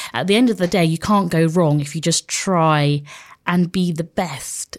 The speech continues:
you can be. And at the end of the day, the outcome will speak for itself. The, the other argument I was gonna make is that, um,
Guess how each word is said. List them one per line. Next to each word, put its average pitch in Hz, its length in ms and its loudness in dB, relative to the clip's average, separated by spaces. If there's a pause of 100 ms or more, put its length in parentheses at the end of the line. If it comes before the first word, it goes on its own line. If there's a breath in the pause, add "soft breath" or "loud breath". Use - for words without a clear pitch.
you 156 140 -2
can 170 180 0
be. 147 320 0
And 170 180 0
at 180 140 -2
the 180 100 2
end 202 140 2
of 185 100 0
the 180 80 0
day, 170 300 2
the 151 160 -6
outcome 180 480 0
will 156 100 -4
speak - 300 -6
for 151 260 -8 (100)
itself. 143 580 -6
The, 269 180 0 (100)
the 285 140 0
other 339 200 0
argument 233 320 0
I 190 40 0
was 196 100 -2
gonna 202 200 0
make 214 340 0
is 170 160 -4
that, 185 300 -2 (120)
um, 180 400 2